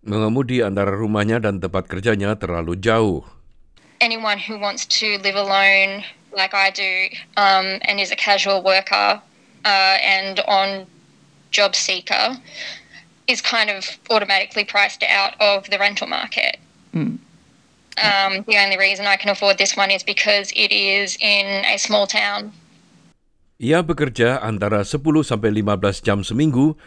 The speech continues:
Speaker 1: menangani cedera fisik dan masalah kesehatan mental.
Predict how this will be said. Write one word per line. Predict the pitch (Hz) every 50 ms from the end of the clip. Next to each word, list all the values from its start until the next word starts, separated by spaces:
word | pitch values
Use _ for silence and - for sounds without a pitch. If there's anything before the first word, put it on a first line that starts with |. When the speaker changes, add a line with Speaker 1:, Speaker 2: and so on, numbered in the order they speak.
| - -
Speaker 1:
menangani | - 110 123 131 131 131 131 139 151 165 165 147
cedera | - 131 127 113 113 113 117 104
fisik | - - 107 - - 113 - -
dan | 104 98 101
masalah | 98 98 - 107 104 104 98 -
kesehatan | - - - 87 80 - 82 82 87
mental. | 92 104 104 101 - 101 92 78 69 71